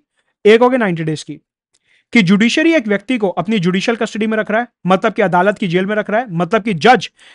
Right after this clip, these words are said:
उसे अपने अंडर रख रहे हैं। नाइंटी डेज की जुडिशियल कस्टडी तब होती है जब उस व्यक्ति के ऊपर कोई ऐसा आरोप लगाओ जिसकी सजा या तो फांसी है, लाइफ इम्प्रिजनमेंट है, उम्र कैद, या फिर दस साल तक की कैद है।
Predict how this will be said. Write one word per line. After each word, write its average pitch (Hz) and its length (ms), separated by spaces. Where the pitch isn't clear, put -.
उसे 214 160
अपने 233 220
अंडर 196 240
रख 170 160
रहे 160 120
हैं। 151 100
नाइंटी 226 440
डेज 339 180
की 339 100
जुडिशियल 240 360
कस्टडी 254 340
तब 233 200
होती 214 200
है 214 80
जब 214 160
उस 214 140
व्यक्ति 196 240
के 220 100
ऊपर 208 160
कोई 208 140
ऐसा 185 200
आरोप 196 240
लगाओ 196 200
जिसकी 175 280
सजा 180 420
या 185 140
तो 185 340
फांसी 185 380
है, 269 140
लाइफ 180 340
इम्प्रिजनमेंट 233 560
है, 262 60
उम्र 208 240
कैद, 240 320
या 185 180
फिर 214 240
दस 202 220
साल 214 160
तक 208 140
की 233 100
कैद 165 280
है। 131 120